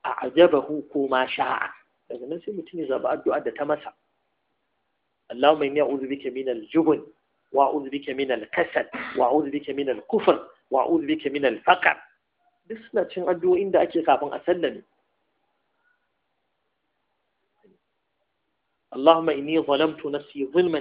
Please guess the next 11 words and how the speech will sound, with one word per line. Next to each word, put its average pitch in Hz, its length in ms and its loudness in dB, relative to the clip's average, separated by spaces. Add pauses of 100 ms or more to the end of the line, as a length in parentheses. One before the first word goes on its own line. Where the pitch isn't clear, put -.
(120)
كثيرا، 185 520 0 (360)
ولا 147 280 8
يغفر 143 280 0
الذنوب 143 400 -4
إلا 147 540 2
أنت، 160 180 -4 (360)
فاغفر 160 320 0
لي 170 220 -2
مغفرة 165 500 2
من 135 320 -8
عندك، 214 320 -4